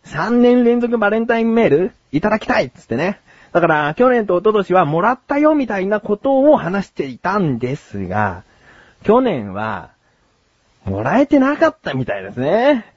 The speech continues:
えー、聞き直したんですよ。聞き直したらもらえてなかった。で、なんでもらった気になってたかっていうと、その配信分の時にバレンタインメールと称さないで、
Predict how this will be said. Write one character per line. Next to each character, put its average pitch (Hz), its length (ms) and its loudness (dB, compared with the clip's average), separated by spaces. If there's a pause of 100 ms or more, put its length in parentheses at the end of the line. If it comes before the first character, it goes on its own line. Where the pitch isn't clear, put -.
(120)
え 120 600 -4
ー、 - 40 -20
聞 - 140 -12
き 262 100 2
直 254 240 2
し - 120 -14
た 156 100 -8
ん 117 120 -4
で 104 80 -4
す 117 80 -4
よ。 110 120 0
聞 - 20 -10
き - 180 -4
直 262 180 4
し - 80 -18
た 233 80 0
ら 160 60 -4
も 139 160 -4
ら 175 100 0
え 226 60 0
て 240 80 -4
な 240 80 -2
か 240 60 0
っ - 80 -4
た。 117 100 -8
で、 170 240 2 (240)
な 302 180 4
ん 359 60 0
で 294 80 0
も 180 160 0
ら 190 100 0
っ 208 40 -16
た 208 100 -4
気 196 140 -4
に 190 100 0
な 202 140 0
っ 208 40 -18
て - 80 -10
た 170 120 -2
か 156 80 -4
っ 139 40 -6
て - 120 -8
い 143 60 0
う 139 100 0
と、 147 320 4 (180)
そ - 160 2
の 302 720 2
配 294 220 0
信 311 180 0
分 196 100 2
の 147 120 0
時 143 160 -4
に 139 100 0
バ 151 140 -2
レ 269 100 2
ン 320 80 -2
タ 311 120 2
イ - 20 0
ン 311 100 -2
メ 320 100 4
ー 311 40 4
ル 285 80 -2
と 180 100 2
称 220 220 6
さ 254 160 0
な 226 120 0
い 185 120 -4
で、 220 260 2